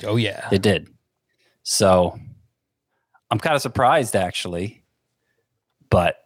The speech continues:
Speaker 2: yeah, they're, they're in a good spot all of a sudden. They've won seven straight. Uh,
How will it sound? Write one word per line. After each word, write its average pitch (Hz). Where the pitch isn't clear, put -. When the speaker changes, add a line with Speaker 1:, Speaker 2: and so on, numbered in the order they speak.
Speaker 2:
yeah, 104
they're, 104
they're 120
in 139
a 135
good 127
spot 123
all 104
of 92
a 90
sudden. 90
They've 90
won 98
seven 107
straight. 110
Uh, 87